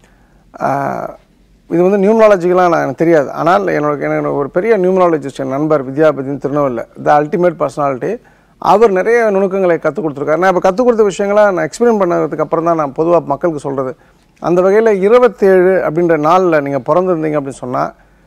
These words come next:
நீங்க யாரையுமே எதுவுமே கேட்க வேணாம். நீங்க ஒரே கோயில் தான் உங்களுக்கு பெரிய level பலன் தரும் அப்படின்னு சொன்னா, அது பழனி கோயில் தான். இது அவர் கண்டுபிடித்த விஷயம், எனக்கு அதை கத்துக் கொடுத்தாரு. இதை நான் பரிசோதித்து பார்த்தேன்னு இது உண்மை. இருபத்தேழு அப்படின்ற ஒரு நம்பர்ல நீங்க பிறந்திருந்தீங்கன்னா,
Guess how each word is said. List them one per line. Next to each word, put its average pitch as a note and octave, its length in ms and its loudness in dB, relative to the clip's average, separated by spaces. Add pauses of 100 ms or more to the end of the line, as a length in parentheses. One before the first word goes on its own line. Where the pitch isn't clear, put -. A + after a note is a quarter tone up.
(140)
நீங்க E3+ 200 2
யாரையுமே G3 460 4
எதுவுமே F3+ 300 0
கேட்க D#3 320 -4
வேணாம். E3 200 -2
நீங்க D3+ 240 -4
ஒரே F#3 360 4
கோயில் F3 260 0
தான் F3 100 4
உங்களுக்கு D#3+ 340 -2
பெரிய F3 200 2
level E3 160 2
பலன் D3+ 380 -2
தரும் D3 280 -2
அப்படின்னு C3+ 160 -8
சொன்னா, D3+ 120 -2
அது D3 140 -2
பழனி D#3+ 340 2
கோயில் C3+ 260 -2
தான். G3+ 220 -4 (560)
இது F3+ 140 4
அவர் E3+ 200 4
கண்டுபிடித்த G3+ 420 2
விஷயம், F#3 400 -4 (160)
எனக்கு F3 340 0
அதை E3 180 0
கத்துக் G3 180 -2
கொடுத்தாரு. E3+ 400 0 (340)
இதை F3 180 0
நான் D#3+ 220 2
பரிசோதித்து F3+ 600 2
பார்த்தேன்னு F3+ 240 -2
இது D#3 120 -2
உண்மை. D#3 280 -2 (300)
இருபத்தேழு G3 800 4
அப்படின்ற E3 220 -2
ஒரு D3 120 0
நம்பர்ல F3+ 300 0
நீங்க D3 340 -4
பிறந்திருந்தீங்கன்னா, D3+ 560 -4